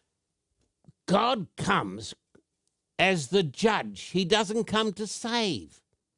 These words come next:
The wicked, they've had their opportunity.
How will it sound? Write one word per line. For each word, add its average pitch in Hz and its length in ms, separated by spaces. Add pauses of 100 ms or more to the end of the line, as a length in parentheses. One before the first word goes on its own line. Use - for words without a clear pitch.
(1800)
The 170 100
wicked, 196 400 (600)
they've 160 160
had 202 180
their 214 200
opportunity. 196 840